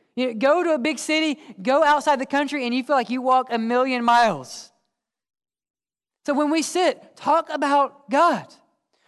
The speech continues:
Talk about what God is doing in your life. Talk about the Lord. If you need resources, we have those available. I'll put those on Facebook. I'll send them out in an email tomorrow. We have a catechism that asks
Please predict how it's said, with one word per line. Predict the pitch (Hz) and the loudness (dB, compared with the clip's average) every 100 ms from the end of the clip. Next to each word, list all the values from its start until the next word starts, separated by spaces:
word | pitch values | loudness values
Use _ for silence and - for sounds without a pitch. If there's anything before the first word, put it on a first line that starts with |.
| _ | _
Talk | 294 339 | 0 2
about | 339 294 | 2 2
what | 311 254 | 0 2
God | 277 285 | 0 0
is | 220 | -2
doing | 285 311 277 | -2 -2 -4
in | 254 294 | -4 -2
your | 294 | -2
life. | 269 262 208 - - | 0 0 0 -8 -20
Talk | - 277 302 | -6 -2 -2
about | 294 285 277 | 0 0 -2
the | 254 | -2
Lord. | 277 247 - _ _ _ _ _ | 0 0 -2 _ _ _ _ _
If | _ | _
you | 240 | -4
need | 277 | -2
resources, | 254 285 285 220 214 | -2 -2 -4 -4 -6
we | 262 | -4
have | 240 262 247 | 0 0 0
those | 247 | -2
available. | 214 220 254 240 220 - - | -2 0 0 0 -4 -8 -8
I'll | 214 | -6
put | 214 269 | -4 -4
those | 269 247 | -2 -2
on | 247 202 | -2 -4
Facebook. | 247 247 254 240 | -4 -4 -4 -4
I'll | 226 | -4
send | 247 233 | -4 -4
them | 226 | 0
out | 226 226 | 0 -2
in | |
an | 220 | -4
email | 226 226 220 220 - _ | -4 0 0 0 -10 _
tomorrow. | 226 214 226 180 139 - _ _ _ _ _ - _ | -2 2 2 0 -4 -14 _ _ _ _ _ -20 _
We | 220 | -4
have | 262 247 | -2 -2
a | |
catechism | 214 233 240 226 214 185 | -2 0 0 -2 -4 -4
that | 196 | -4
asks | 208 214 208 | 0 0 -2